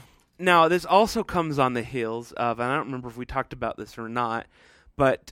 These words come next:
uh, nascar was doing virtual racing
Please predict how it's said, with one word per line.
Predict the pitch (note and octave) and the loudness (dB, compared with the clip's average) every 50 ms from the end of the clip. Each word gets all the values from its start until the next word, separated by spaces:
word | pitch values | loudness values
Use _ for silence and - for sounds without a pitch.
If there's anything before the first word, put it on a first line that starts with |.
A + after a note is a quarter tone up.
| - - | -2 2
uh, | C3+ C3 B2 A#2+ | 2 4 4 2
nascar | B2 C3 C#3+ D#3+ D#3+ - - - E3 D3+ C#3+ | 0 -2 -2 -2 -2 -4 -4 0 2 2 2
was | C#3+ C#3 B2 A#2+ A#2 | 2 0 -4 -6 -6
doing | - C3+ C3+ C3+ C3 C3 C3 B2+ B2 B2 A#2+ A#2 - _ _ _ _ _ _ _ _ - | -2 0 0 0 0 0 -2 -4 -4 -8 -10 -12 -14 _ _ _ _ _ _ _ _ -10
virtual | B2 B2+ C#3+ D#3+ D#3 - E3 E3 E3+ F3 E3 | -2 2 2 2 2 0 -2 0 0 0 2
racing | D#3+ F3 F3 F3+ - - G#3 G#3+ A#3 A#3+ | 2 0 0 -2 -4 -8 -8 -10 -10 -14